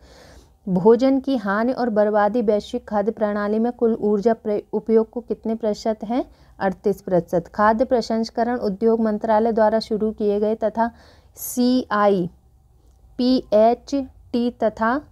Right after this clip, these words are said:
भारतीय कृषि अनुसंधान त-, द्वारा किए गए अध्ययन के अनुसार पैंतालीस प्रमुख फसलों के मात्रात्मक नुकसान का आर्थिक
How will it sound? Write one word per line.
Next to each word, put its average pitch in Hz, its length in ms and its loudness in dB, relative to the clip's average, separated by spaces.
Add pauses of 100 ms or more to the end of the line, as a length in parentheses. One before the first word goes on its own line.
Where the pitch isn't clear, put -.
(340)
भारतीय 208 420 0
कृषि 247 300 0
अनुसंधान 220 720 0
त-, 214 280 -4 (120)
द्वारा 208 340 4
किए 220 520 0
गए 226 160 2
अध्ययन 214 340 -2
के 233 100 2
अनुसार 214 380 0
पैंतालीस 220 600 0
प्रमुख 220 320 -4
फसलों 220 340 -4
के 233 100 -4
मात्रात्मक 208 720 -2
नुकसान 208 400 -2
का 233 120 0
आर्थिक 226 640 -2